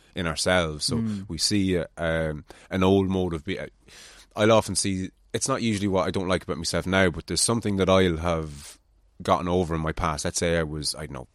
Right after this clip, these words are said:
Speaker 1: quick to fly off the handle. And I'm not as much now, but when I see someone quickly fly off the handle, it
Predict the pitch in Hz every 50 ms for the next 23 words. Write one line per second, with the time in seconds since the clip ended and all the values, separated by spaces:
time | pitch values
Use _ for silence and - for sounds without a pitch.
0 | - - _ - - 117 - - - - 87 82 80 73 - - - 85 78 76
1 | 71 71 - _ - - - - - - - _ _ _ _ _ _ - 92 90
2 | 90 101 107 107 107 - _ _ _ 82 87 85 98 98 98 87 - - - 87
3 | 90 90 92 101 101 92 _ - - _ - 101 87 107 113 113 113 - - 123
4 | 117 110 - - 104 92 87 82 80 78 76 _ _ _ _ _ _ _ _ _
5 | _ - - 113 101 - 92 87 - - 92 87 85 82 80 - 80 78 87 92
6 | 92 85 76 71 69